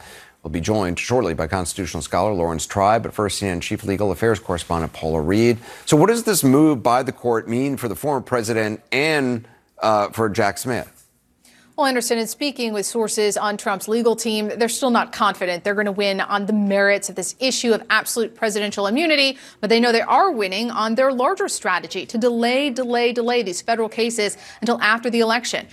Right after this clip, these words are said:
Speaker 2: If Trump is reelected, he can have his attorney general dismiss Jack Smith and these cases. So great news for him, but this is a considerable blow for the special counsel, Jack Smith. This is the second time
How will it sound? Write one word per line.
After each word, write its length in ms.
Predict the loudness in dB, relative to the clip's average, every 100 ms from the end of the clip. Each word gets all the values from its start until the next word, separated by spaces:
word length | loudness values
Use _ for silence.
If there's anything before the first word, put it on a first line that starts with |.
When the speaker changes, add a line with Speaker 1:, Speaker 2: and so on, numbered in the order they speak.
| -10
Speaker 2:
If 120 | -6
Trump 240 | -2 -2
is 120 | -2 -2
reelected, 640 | 0 0 0 -2 -2 -4 -14 -4
he 80 | 0
can 100 | 2
have 240 | 4 2
his 140 | 2 -2
attorney 320 | -2 -2 0
general 560 | 2 2 2 0 -2 -6
dismiss 480 | -4 0 0 0 0
Jack 300 | 0 0 0
Smith 320 | -2 -2 -2
and 200 | -2 0
these 220 | -2 -4 -8
cases. 640 | -6 -4 -2 -4 -6 -10
So 140 | -10
great 320 | 0 0 2 0
news 200 | 0 0
for 120 | -4
him, 400 | 0 2 2 -2 -16 -20 -18 -2
but 100 | 0
this 160 | 0
is 80 | -2
a 60 | 0
considerable 640 | 0 0 2 2 2 0
blow 400 | 0 4 4 4
for 100 | -4
the 60 | -8
special 320 | -2 -2 -2
counsel, 400 | -2 -2 -2 -6
Jack 280 | 0 2 2
Smith. 320 | 0 0 0 -8 -20 -8
This 140 | -4
is 80 | -2
the 100 | -2
second 560 | -4 0 0 0 -4 -2
time 460 | -2 0 -2 -4